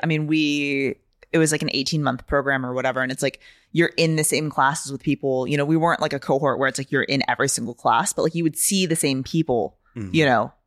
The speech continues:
Speaker 1: throughout that time. So it was like, you definitely got to know, you
Speaker 2: Yeah.
Speaker 1: know, twenty to thirty people pretty well.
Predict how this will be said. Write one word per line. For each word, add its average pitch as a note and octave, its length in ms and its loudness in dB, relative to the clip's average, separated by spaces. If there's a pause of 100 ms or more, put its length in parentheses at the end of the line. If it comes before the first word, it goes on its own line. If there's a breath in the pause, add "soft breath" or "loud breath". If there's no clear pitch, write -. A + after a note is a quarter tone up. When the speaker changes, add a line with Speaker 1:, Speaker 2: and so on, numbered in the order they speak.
(120)
Speaker 1:
throughout D#3 340 2
that - 160 -4
time. C#3+ 320 -2
So C3+ 120 0
it - 20 4
was D3 100 2
like, - 240 -8 (140)
you D#3 120 0
definitely D3+ 300 0
got C3 220 -2
to - 100 -8
know, C3+ 320 0 (100)
you - 100 2
Speaker 2:
Yeah. E3+ 80 8
Speaker 1:
know, C3 180 -2
twenty D#3 260 0
to C#3 60 0
thirty C3+ 240 -4
people C3+ 260 -4
pretty D3+ 300 0
well. D3+ 340 0